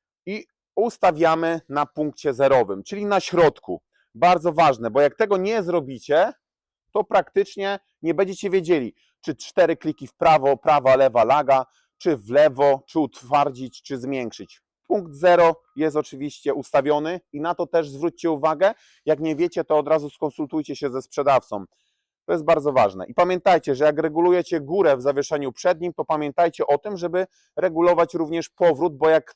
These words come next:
e, utwardzicie bardzo mocno i dobijecie, e, zawieszenie, no to bardzo długo będzie wracało. Z tyłu tutaj można zobaczyć, jeśli chodzi o nowy X R,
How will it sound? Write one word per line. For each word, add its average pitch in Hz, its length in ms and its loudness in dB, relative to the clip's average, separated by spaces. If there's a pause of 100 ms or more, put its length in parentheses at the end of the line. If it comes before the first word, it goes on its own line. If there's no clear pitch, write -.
e, 143 300 -6
utwardzicie 165 600 -4
bardzo 165 320 0
mocno 151 420 -2 (760)
i 170 200 -6 (220)
dobijecie, 156 720 -2 (180)
e, 135 380 -4
zawieszenie, 147 540 -4
no 147 120 -6
to 143 240 2
bardzo 147 560 2
długo 131 280 -6
będzie 104 400 -6 (360)
wracało. 92 520 -4 (220)
Z - 160 -20
tyłu 202 440 2 (160)
tutaj 151 320 2
można 151 260 -2
zobaczyć, 143 680 0 (480)
jeśli 139 260 -10
chodzi 160 300 0
o 156 100 4
nowy 160 400 2
X 139 200 -12
R, 151 240 2